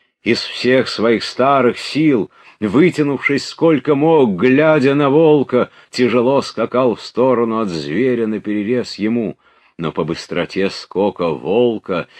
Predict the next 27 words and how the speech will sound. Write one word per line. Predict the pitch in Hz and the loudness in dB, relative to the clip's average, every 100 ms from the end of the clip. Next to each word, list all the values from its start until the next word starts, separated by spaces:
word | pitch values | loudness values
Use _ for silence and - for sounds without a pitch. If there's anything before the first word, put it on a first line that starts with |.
| - | -6
и | 104 | 0
медленности | 107 131 127 107 101 101 92 - 92 | 2 2 2 0 -2 -4 -6 -8 -8
скока | - - 110 107 | -8 -6 -6 -6
собаки | - 92 92 101 92 | -8 -8 -6 -6 -6
было | 85 90 | -8 -6
видно, | 82 95 82 | -6 -8 -10
что | 80 - 85 | -12 -12 -10
расчет | 80 71 - - 90 82 - | -8 -8 -10 -8 -8 -8 -10
Карая | - 76 80 76 | -10 -8 -6 -6
был | 73 71 | -8 -10
ошибочен. | 62 - - 123 - - - - _ _ _ _ _ - | -12 -12 -8 -8 -10 -16 -18 -20 _ _ _ _ _ 0
Николай | 131 131 127 135 135 | 2 2 2 2 4
уже | 123 120 135 - _ _ _ _ - | 2 2 0 -2 _ _ _ _ -4
недалеко | 113 151 143 151 147 156 151 120 | 2 4 4 4 4 2 2 2
впереди | - 135 139 120 127 | 0 0 2 2 0
себя | - 123 131 110 | -2 0 2 2
видел | 123 120 120 | 2 4 4
тот | - - 131 - | 2 0 0 0
лес, | 131 143 120 101 78 | 0 4 4 2 0
до | 78 98 | -2 -2
которого, | 101 113 107 98 95 | -2 -2 0 0 0
добежав, | 95 92 92 107 107 - | -2 -2 -2 -2 -2 -4
волк | 76 76 104 92 - | -10 -8 -6 -6 -6
уйдет, | 104 95 85 82 113 104 - | -4 -4 -6 -6 -4 -4 -6
наверное. | 92 98 110 120 95 87 69 57 _ _ _ _ _ | -8 -4 -2 -2 -4 -8 -12 -14 _ _ _ _ _
Впереди | _ 95 80 85 | _ -4 -2 -2
показались | 85 82 87 90 87 80 | -4 -4 -2 -2 -2 -6